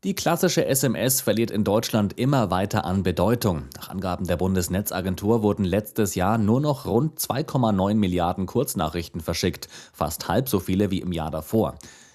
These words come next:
Im Schnitt verschickte jede aktive sim-Karte nur noch etwa zwei S M S pro Monat.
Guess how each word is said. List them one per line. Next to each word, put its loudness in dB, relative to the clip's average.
Im -12
Schnitt 0
verschickte 0
jede 2
aktive -2
sim-Karte 2
nur 4
noch 0
etwa 0
zwei 0
S 0
M -2
S -2
pro 2
Monat. 4